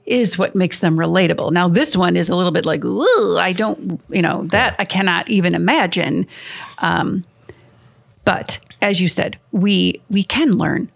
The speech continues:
Speaker 1: the importance of thoughtfully considering the commitments we make. Um,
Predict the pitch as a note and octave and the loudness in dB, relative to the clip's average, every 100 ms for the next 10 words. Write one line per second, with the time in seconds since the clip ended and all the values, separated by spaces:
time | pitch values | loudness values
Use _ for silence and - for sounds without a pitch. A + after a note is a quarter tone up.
0 | - F3+ E3 - G#3+ F3+ - - E3+ F3 | -4 0 0 0 0 0 -2 -4 -4 -4
1 | F3+ - - - - - - - F3+ - | -6 -10 -14 -20 -16 -14 -8 -2 -2 -2
2 | - A3 G#3 G3+ A3 G#3+ _ _ - - | -2 0 0 0 -4 -6 _ _ -8 -2
3 | F3 - F3+ E3+ E3 E3+ E3+ E3+ F3 E3 | 0 2 2 2 2 2 -2 -2 -2 -2
4 | F#3 - F#3+ D#3 D#3+ - _ _ - - | -2 0 0 0 -4 -8 _ _ -20 -20
5 | - - - - E3 E3 C#3+ | -20 -20 -14 -6 -2 -2 -4